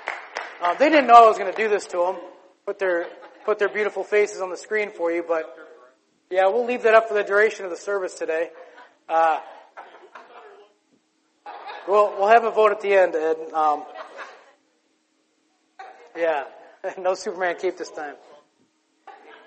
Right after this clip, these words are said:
But, uh, no, I so appreciated last weekend. A number of you came up to me afterwards, um,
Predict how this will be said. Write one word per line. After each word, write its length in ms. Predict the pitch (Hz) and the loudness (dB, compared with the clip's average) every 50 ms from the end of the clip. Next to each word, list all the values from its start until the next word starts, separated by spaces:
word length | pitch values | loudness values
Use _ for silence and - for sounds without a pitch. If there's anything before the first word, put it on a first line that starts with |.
| - - _ _ _ _ _ _ _ _ _ _ _ | -20 -20 _ _ _ _ _ _ _ _ _ _ _
But, 160 | 170 175 165 | 2 2 4
uh, 240 | 160 156 147 143 135 - - - - - - - _ _ _ _ _ _ _ _ _ _ _ _ _ _ _ - | 4 2 2 0 -2 -6 -12 -18 -20 -20 -20 -20 _ _ _ _ _ _ _ _ _ _ _ _ _ _ _ -2
no, 100 | 165 180 | 2 4
I 100 | 190 208 | 4 4
so 220 | 202 208 240 220 | 6 6 6 6
appreciated 440 | 214 220 - 233 214 - - 208 180 | 6 4 2 -2 -2 0 -2 -2 0
last 280 | 180 190 196 190 - - | 2 2 2 2 0 -4
weekend. 200 | 208 180 185 175 | -6 -4 -4 -4
A 60 | 175 | -2
number 260 | 180 214 240 240 254 | -2 -2 0 2 0
of 60 | 226 | 0
you 100 | 196 196 | 0 -4
came 200 | 190 - 214 208 | -6 -6 -4 -4
up 100 | 208 208 | -4 -4
to 80 | 208 - | -4 -4
me 80 | 185 175 | 0 2
afterwards, 720 | 185 196 196 - 196 165 151 151 139 135 147 - - - | 2 2 2 0 -6 -6 -6 -6 -6 -8 -12 -16 -16 -12
um, 380 | 143 151 147 143 143 143 143 147 | -10 -8 -6 -6 -6 -8 -10 -14